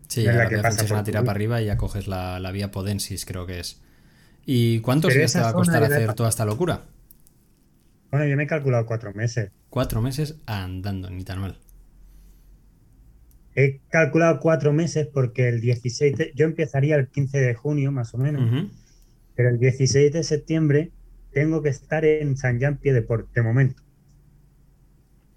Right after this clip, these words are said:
Speaker 2: De momento porque, eh, como es, eh, Xacobeo, pues baja un amigo brasileño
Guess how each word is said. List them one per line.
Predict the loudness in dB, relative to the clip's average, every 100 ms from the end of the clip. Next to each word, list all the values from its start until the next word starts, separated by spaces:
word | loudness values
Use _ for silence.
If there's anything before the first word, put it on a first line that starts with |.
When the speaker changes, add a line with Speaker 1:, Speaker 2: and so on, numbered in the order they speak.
| _ _ _ _ _ _ _ -6
Speaker 2:
De | 0
momento | 2 0 2 0
porque, | 2 0 0 -4 -6 -10 _ _ _ _ _ _ _ -6
eh, | -2 -2 -2 -6 -10 -12 -12
como | -4 0
es, | 0 0 -8
eh, | -6 -6
Xacobeo, | -4 -4 0 2 2 0 -4 _ _ _ _ _
pues | -8 0
baja | 0 2 -2 -4 _ _
un | 0
amigo | 4 4 2 0 0 2 0
brasileño | -2 -2 0 0 0 -6